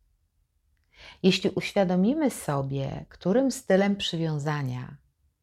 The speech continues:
jesteśmy, jak wyglądały nasze kontakty czy więzi z naszymi opiekunami czy rodzicami,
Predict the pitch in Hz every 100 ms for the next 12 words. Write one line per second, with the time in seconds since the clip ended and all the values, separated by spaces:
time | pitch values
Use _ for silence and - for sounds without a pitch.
0 | _ 151 135 - 135 - - - _ _
1 | _ _ _ _ _ _ _ _ _ _
2 | _ 143 175 220 202 180 180 175 165 175
3 | 262 214 139 - - 135 - 156 - 127
4 | - 139 131 170 196 160 131 135 139 214
5 | 185 156 - 165 - 156 - - 151 147
6 | 139 139 139 - 139 139 135 - 131